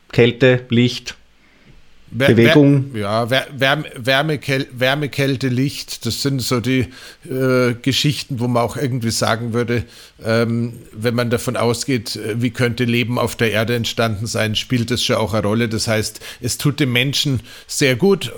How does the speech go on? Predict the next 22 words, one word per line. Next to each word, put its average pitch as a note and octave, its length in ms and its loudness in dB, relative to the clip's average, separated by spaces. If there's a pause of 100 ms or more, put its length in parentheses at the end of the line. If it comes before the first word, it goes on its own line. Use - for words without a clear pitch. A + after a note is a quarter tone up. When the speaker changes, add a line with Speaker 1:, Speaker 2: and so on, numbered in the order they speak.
Speaker 2:
Wir C3 160 2
mögen's D3+ 480 0
zum C3+ 160 -2
größten C3+ 420 0
Teil. B2 380 0 (300)
Nichtsdestotrotz, C#3+ 1160 0
äh, C3 120 -2
gibt's - 320 -2
inzwischen C3 500 -2
ganz B2 320 -2
unterschiedliche D3+ 1120 0 (280)
Versionen C#3 920 2 (120)
von D3+ 460 2 (140)
Sauna E3 800 0 (460)
und, C#3 420 -2
äh, C#3 240 2
Wärmeexposition C#3+ 1300 0
und, B2 480 -4
äh, C3 260 2
da A#2 220 2
mich C3 540 -4
gefühlt C#3 680 0